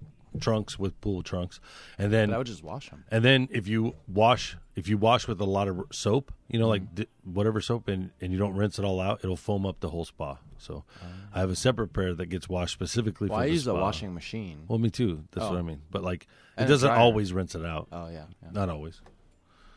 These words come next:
Speaker 2: Hmm.
Speaker 1: <laughs> I'm trying not to mess up his stuff.
Speaker 2: That's cool.
Speaker 1: Right.
Speaker 2: That just sounds like a lot of effort
Speaker 1: I
Speaker 2: for
Speaker 1: know.
Speaker 2: you having just said, "I don't wanna make any effort for this,
Speaker 1: I don't like wearing white.
Speaker 2: for this white people party."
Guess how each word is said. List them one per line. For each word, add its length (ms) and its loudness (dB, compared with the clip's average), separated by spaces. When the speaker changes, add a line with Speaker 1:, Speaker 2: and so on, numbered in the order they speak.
Speaker 2:
Hmm. 160 -10
Speaker 1:
<laughs> 40 -10
I'm 120 -2
trying 200 2
not 160 -2
to 80 -2
mess 200 2
up 120 -4
his 120 -2
stuff. 280 -2
Speaker 2:
That's 140 -10
cool. 220 -6
Speaker 1:
Right. 220 -2
Speaker 2:
That 120 4
just 180 0
sounds 160 4
like 120 4
a 60 2
lot 300 4
of 80 0
effort 400 -2
Speaker 1:
I 60 4
Speaker 2:
for 120 8
Speaker 1:
know. 80 6
Speaker 2:
you 220 6
having 360 6
just 300 4
said, 320 4
"I 80 2
don't 120 4
wanna 160 0
make 200 -2
any 200 -6
effort 400 -6
for 180 -6
this, 200 -10
Speaker 1:
I 120 6
don't 180 8
like 160 6
wearing 260 4
white. 160 2
Speaker 2:
for 40 0
this 160 -4
white 180 -2
people 260 -12
party." 380 -14